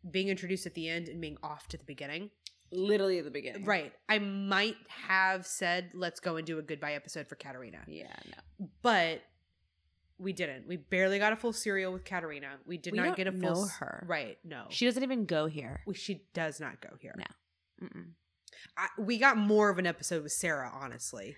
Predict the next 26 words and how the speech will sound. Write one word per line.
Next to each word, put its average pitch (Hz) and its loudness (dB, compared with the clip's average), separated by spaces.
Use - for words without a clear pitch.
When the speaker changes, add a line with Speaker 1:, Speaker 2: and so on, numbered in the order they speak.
Speaker 1:
than 151 -4
Katarina. 240 4
Speaker 2:
Honestly, 427 2
I 240 10
was 320 2
thi-, - -4
what, - -2
I 254 10
literally, 254 2
as 196 2
the - -2
episode 185 -2
was 185 -4
progressing, 175 -6
I - -6
was 208 -6
like, 202 -6
"Okay, 175 -8
who's 262 -4
gonna 302 -4
be 247 -8
the 208 -8
new 185 -6
companion 170 -6
Speaker 1:
Yeah. 143 -6
Speaker 2:
here?" 139 -12